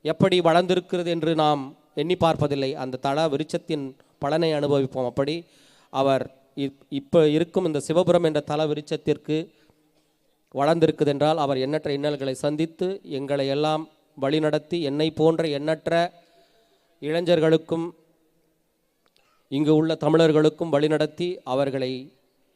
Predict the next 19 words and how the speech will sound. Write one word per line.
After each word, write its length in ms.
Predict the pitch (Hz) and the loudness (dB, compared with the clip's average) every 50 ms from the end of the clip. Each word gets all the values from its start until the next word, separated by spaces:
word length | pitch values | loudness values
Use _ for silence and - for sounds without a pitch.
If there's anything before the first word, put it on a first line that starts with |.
| _ _ _ _ _ _ _ _ _ _ - - | _ _ _ _ _ _ _ _ _ _ -4 -2
சிவத்தின்பால் 680 | 165 165 185 185 - 190 180 175 160 160 160 156 147 | 2 2 2 2 2 0 0 4 4 4 4 4 2
ஈர்த்து, 540 | 143 160 175 170 - - - 175 175 185 - _ _ _ _ _ _ _ _ _ _ _ _ _ _ _ | 2 0 0 0 -2 -4 -6 -6 -6 -6 -10 _ _ _ _ _ _ _ _ _ _ _ _ _ _ _
இறைவனே 800 | - 131 147 165 180 190 185 180 180 180 180 180 180 180 185 - _ _ _ _ _ _ _ _ _ _ _ _ _ _ _ _ _ _ _ _ _ - | -10 -4 -2 0 2 2 2 2 2 2 2 0 0 -2 -4 -10 _ _ _ _ _ _ _ _ _ _ _ _ _ _ _ _ _ _ _ _ _ 0
ஒருவன் 520 | 170 160 170 180 175 180 170 170 160 - - | 4 6 6 8 8 6 4 4 -2 -6 -8
என்ற 640 | - 151 147 156 151 147 147 147 143 135 131 143 - _ - | -4 -2 -2 0 0 0 0 0 0 -4 -6 -8 -12 _ -6
மெய்யை 640 | 135 147 160 175 175 175 165 160 156 156 160 - - | -2 -2 0 2 2 2 2 0 -2 -6 -8 -14 -10
உணர்ந்து, 540 | - 147 143 156 165 160 170 165 170 170 170 - | -4 0 4 4 4 4 2 0 -2 -2 -2 -4
திருவாசகத்தின் 760 | 156 156 170 170 170 175 170 - 160 151 151 - - 147 143 | -4 -2 0 0 0 -2 -2 -4 -8 -8 -8 -6 -6 -6 -2
வழி 380 | 139 139 147 151 165 165 165 - _ _ _ _ _ _ _ _ _ _ _ _ _ _ _ _ _ _ _ _ _ _ _ _ | -2 0 0 -2 -4 -6 -10 -14 _ _ _ _ _ _ _ _ _ _ _ _ _ _ _ _ _ _ _ _ _ _ _ _
இன்றளவும் 600 | - 156 170 180 185 190 185 185 185 190 185 185 170 | -4 -4 -2 2 4 4 6 6 4 2 0 0 -2
நாம் 220 | 160 160 165 160 | 0 2 4 6
எல்லோருக்கும் 560 | 156 156 160 170 175 175 175 170 175 - 175 | 6 8 10 10 10 10 8 6 0 -2 0
நான் 280 | 160 156 160 160 156 147 | 0 2 2 0 0 0
சொல்லிக்கொள்ள 540 | - 160 160 175 180 175 180 165 160 160 151 | 0 0 2 0 0 2 2 2 4 4 2
விரும்புவது 440 | 147 151 151 147 151 151 151 147 | 2 2 2 4 4 6 6 6
ஒன்று 240 | 143 147 151 156 156 | 6 6 6 6 4
என்ற, 340 | 156 151 151 147 151 151 151 | 4 2 2 0 2 2 2
என்னவென்றால், 600 | 151 147 151 160 160 160 151 147 151 156 160 - - | 2 2 2 2 2 2 2 2 2 2 2 0 -2
ஓம் 440 | 139 131 156 170 175 170 - - | 0 4 6 6 6 6 2 -2